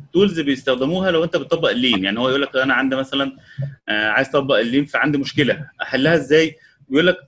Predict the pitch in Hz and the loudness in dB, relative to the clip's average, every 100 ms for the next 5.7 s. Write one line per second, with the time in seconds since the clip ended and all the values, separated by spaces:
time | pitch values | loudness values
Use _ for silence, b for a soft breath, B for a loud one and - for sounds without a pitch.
0 | - 190 175 160 170 170 151 - 170 175 | 0 2 4 2 2 -2 -6 0 -2 0
1 | 190 139 139 - 185 - 175 180 165 - | -2 -2 -4 -2 0 4 4 4 2 -2
2 | - - 120 175 143 143 135 - B B | -14 -6 -2 0 0 0 -2 -6 B B
3 | - 120 131 - 143 131 180 170 165 156 | -8 -4 -2 0 0 2 2 2 4 4
4 | 160 139 120 110 - 147 156 135 120 - | 4 4 2 -2 2 2 2 -2 -4 -8
5 | 117 - 170 156 147 135 110 | -8 -4 -4 -2 -4 -4 -6